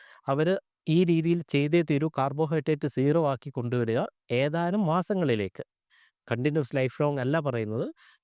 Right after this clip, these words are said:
ഏതാനും മാസങ്ങളിലേക്ക് ചുരുങ്ങിയത് ഒരു two to three months എങ്കിലും ഞാൻ ഈ പറയുന്ന ഡയറ്റ് നിങ്ങൾക്ക് ചെയ്യുകയാണെങ്കിൽ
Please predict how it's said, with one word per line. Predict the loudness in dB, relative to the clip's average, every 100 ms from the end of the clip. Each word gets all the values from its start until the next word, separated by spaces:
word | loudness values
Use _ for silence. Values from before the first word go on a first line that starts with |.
| 0
ഏതാനും | 0 0 0
മാസങ്ങളിലേക്ക് | -2 -2 -2 0 0 -2 -2 -6 -2
ചുരുങ്ങിയത് | 0 2 2 4
ഒരു | 2
two | 0 0
to | 2 0
three | 0 2 4
months | 2 -2 -2
എങ്കിലും | -2 -2 -2
ഞാൻ | -2 0
ഈ | 0
പറയുന്ന | -2 -2 -2 0 -4 -6 -20 _
ഡയറ്റ് | -2 -2 -2 -2 -2
നിങ്ങൾക്ക് | -2 -2 -2
ചെയ്യുകയാണെങ്കിൽ | 2 2 2 0 0 -2 -4